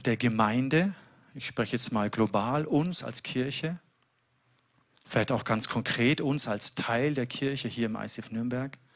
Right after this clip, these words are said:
und vielleicht sogar auch in deinem Leben. Wo haben wir die Gnade Gottes erfahren, dass wir erlöst und errettet sind, aber sind dennoch immer wieder in Kompromisse mit Sünde hineingegangen?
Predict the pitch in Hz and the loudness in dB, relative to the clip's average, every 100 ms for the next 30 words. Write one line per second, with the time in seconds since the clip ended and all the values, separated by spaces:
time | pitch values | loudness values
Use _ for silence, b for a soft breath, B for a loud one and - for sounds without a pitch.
0 | B B B B B B B B - 110 | B B B B B B B B -8 -6
1 | - 107 - - 117 113 107 101 104 98 | 0 0 0 -2 -2 -2 -2 -2 0 -2
2 | 98 95 98 - b b b _ _ _ | -2 -4 -12 -18 b b b _ _ _
3 | _ _ _ _ _ _ _ _ b b | _ _ _ _ _ _ _ _ b b
4 | b b b b b - 131 131 135 131 | b b b b b 4 6 6 6 4
5 | 117 - 113 135 165 143 135 123 120 - | 4 2 2 2 0 2 2 2 0 -2
6 | - 120 131 156 113 - 123 120 113 123 | 0 0 2 0 -2 -2 -2 0 4 4
7 | 156 - 123 131 117 120 117 147 - 135 | 4 2 0 -2 -2 -2 -4 -4 -2 -2
8 | 139 - _ _ b b b b b b | -4 -10 _ _ b b b b b b
9 | b b 110 110 - 110 - 117 120 110 | b b -2 0 0 -4 -2 0 2 0
10 | - 120 117 110 107 104 104 123 117 113 | -2 -2 0 -2 -2 -2 -2 -4 -2 0
11 | 110 - 107 104 - 110 107 98 95 104 | 0 0 -2 0 0 0 -2 -4 -6 -6
12 | 101 101 101 95 | -8 -8 -8 -10